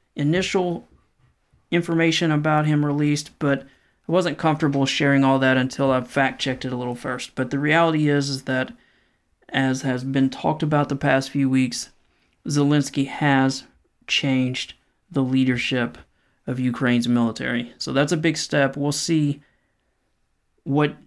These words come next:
that actually leads to and how that affects the battle from here on out. But clearly Ukraine is struggling with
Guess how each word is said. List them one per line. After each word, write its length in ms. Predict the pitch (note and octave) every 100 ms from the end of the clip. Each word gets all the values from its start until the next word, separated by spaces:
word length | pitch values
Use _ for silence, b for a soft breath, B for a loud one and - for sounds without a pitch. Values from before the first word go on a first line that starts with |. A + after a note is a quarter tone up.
| _ _ _ -
that 360 | C3+ C3 - -
actually 380 | C#3 C#3+ - C3+
leads 440 | C3 E3+ E3+ D3+ -
to 460 | D#3+ D3 C#3+ C#3+ - _ _ _ _ _ _ _ _ _ _ _ _ G#3+ -
and 580 | C#3+ C3+ C3 C3 B2 - _ _ _ _ _ -
how 180 | C#3
that 160 | C3+ C3+
affects 400 | B2 - C3+ -
the 80 | C3
battle 420 | A#2+ C3+ C3 C3
from 180 | C3+ C3
here 200 | C3+ C3
on 160 | B2+
out. 380 | C3 B2 B2 - -
But 180 | C3 A#2+ - _ _ -
clearly 380 | - F#3 D#3+
Ukraine 460 | D3 C#3+ - C#3+ C3+
is 100 | B2+
struggling 540 | - D3+ C#3 C#3 C3+ C3
with 300 | B2+ A#2+